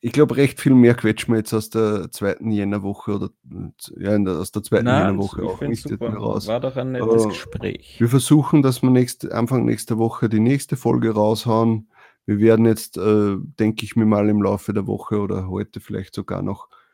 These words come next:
Speaker 1: äh, die, den Channel posten auf der Seite Shirt Money Makers.
Speaker 2: Und
Speaker 1: Mit,
Speaker 2: da
Speaker 1: äh,
Speaker 2: sind wir dann auch gespannt auf das Feedback.
Speaker 1: Ja, da wird dann ein bisschen mehr Negatives dazukommen, aber
Speaker 2: <laughs>
Speaker 1: fuck
Speaker 2: Mal
Speaker 1: it.
Speaker 2: schauen, wer
Speaker 1: Ja.
Speaker 2: weiß.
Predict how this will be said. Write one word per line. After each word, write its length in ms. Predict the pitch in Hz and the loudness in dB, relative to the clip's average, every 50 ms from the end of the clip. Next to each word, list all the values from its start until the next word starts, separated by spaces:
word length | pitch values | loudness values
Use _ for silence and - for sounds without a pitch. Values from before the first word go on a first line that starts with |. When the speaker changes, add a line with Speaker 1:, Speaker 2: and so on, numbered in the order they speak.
| _ _ _ _ _ _ | _ _ _ _ _ _
Speaker 1:
äh, 300 | 110 104 101 98 95 95 135 - _ _ _ _ _ _ _ - | -6 -4 -4 -4 -4 -6 -8 -14 _ _ _ _ _ _ _ -10
die, 400 | - 101 101 95 95 95 87 - _ _ _ _ _ _ - | -8 -6 -6 -4 -6 -6 -8 -10 _ _ _ _ _ _ -6
den 220 | 107 98 98 95 - | -4 -2 -2 -4 -4
Channel 340 | - 117 110 113 113 110 | -2 -2 0 2 2 0
posten 800 | 107 - - 117 110 113 113 - - - 117 113 110 104 98 - | -2 0 0 2 4 4 2 2 0 2 2 4 4 4 2 0
auf 580 | - 95 98 92 - - - - - - - - _ | -4 -4 -6 -6 -6 -12 -20 -20 -20 -20 -20 -14 _
der 100 | - 98 | -8 -6
Seite 440 | - - 95 95 95 - - - 95 | -4 -2 -2 -2 -2 -4 -6 -8 -8
Shirt 300 | - - 113 123 - - | -4 0 0 0 0 0
Money 220 | - 127 123 123 | 0 2 4 4
Makers. 760 | 123 123 127 123 120 120 - 120 120 120 120 - - - - _ _ _ _ _ _ _ _ _ _ | 4 4 4 2 0 -2 -2 -2 -2 -2 -2 -6 -10 -14 -16 _ _ _ _ _ _ _ _ _ _
Speaker 2:
Und 140 | - 113 104 | -2 0 0
Speaker 1:
Mit, 160 | 101 98 95 | 0 0 0
Speaker 2:
da 180 | 104 101 98 95 | 0 0 0 0
Speaker 1:
äh, 40 | 95 | -2
Speaker 2:
sind 160 | 95 101 98 | -4 -6 -4
wir 120 | 101 98 | -4 -2
dann 220 | 98 101 98 98 98 | 0 2 2 2 2
auch 220 | 92 95 95 - | 2 0 -2 -2
gespannt 480 | - 110 104 - - - - 127 127 131 | -6 -6 -6 -4 -4 -2 -2 -2 -2 -4
auf 100 | 127 - - | -6 -6 -8
das 160 | - 110 104 | -12 -12 -12
Feedback. 480 | - - 123 120 123 - _ - 120 120 | -10 -8 -8 -8 -8 -10 _ 0 2 4
Speaker 1:
Ja, 180 | 135 143 147 143 | 4 4 4 4
da 200 | - 135 120 117 | 4 2 4 4
wird 180 | 123 117 120 | 4 4 4
dann 100 | 123 117 | 2 2
ein 120 | 113 107 101 | 2 2 2
bisschen 340 | 107 104 - - 104 101 101 | 0 -2 -2 -2 -2 0 2
mehr 400 | 101 101 104 104 104 101 90 - _ | 2 2 2 2 2 0 -4 -8 _
Negatives 680 | 107 107 110 110 123 117 117 127 117 120 123 120 120 | 0 0 2 2 2 2 2 2 2 2 0 -2 -2
dazukommen, 680 | 117 110 - - 120 113 - 120 110 113 113 113 107 101 | -6 -6 -2 -4 -4 -2 0 -2 0 0 0 0 -2 -2
aber 240 | 95 104 101 95 101 | -4 -4 -4 -4 -4
Speaker 2:
<laughs> 560 | 101 95 107 107 95 107 - 107 101 101 101 | -2 -2 -2 0 0 0 0 0 -2 -4 -6
Speaker 1:
fuck 180 | - - - 107 | -8 -8 -6 -2
Speaker 2:
Mal 140 | 107 123 156 | 2 2 2
Speaker 1:
it. 80 | - | 2
Speaker 2:
schauen, 560 | - - 156 165 190 196 180 160 135 120 113 | 2 2 4 4 4 6 4 4 2 0 -2
wer 180 | 107 117 131 131 | 0 0 0 0
Speaker 1:
Ja. 300 | 139 147 147 131 107 107 | 0 0 0 -2 -4 -4
Speaker 2:
weiß. 220 | 104 104 - - | -8 -12 -14 -16